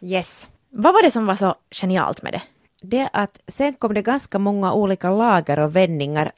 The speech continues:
Speaker 1: Och för min del så får mina sympatier s-, som ett pingpongboll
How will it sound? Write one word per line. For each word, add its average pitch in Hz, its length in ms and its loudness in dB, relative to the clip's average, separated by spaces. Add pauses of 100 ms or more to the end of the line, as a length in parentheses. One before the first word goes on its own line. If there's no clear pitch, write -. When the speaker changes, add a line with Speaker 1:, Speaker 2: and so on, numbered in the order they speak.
(180)
Speaker 1:
Och 190 280 2
för - 160 -6
min 247 320 0
del 160 260 0 (400)
så - 240 -2 (920)
får 214 240 0
mina 208 240 2
sympatier 196 1000 0 (140)
s-, - 140 -12 (280)
som 175 240 -2
ett - 240 -6
pingpongboll 156 1080 -2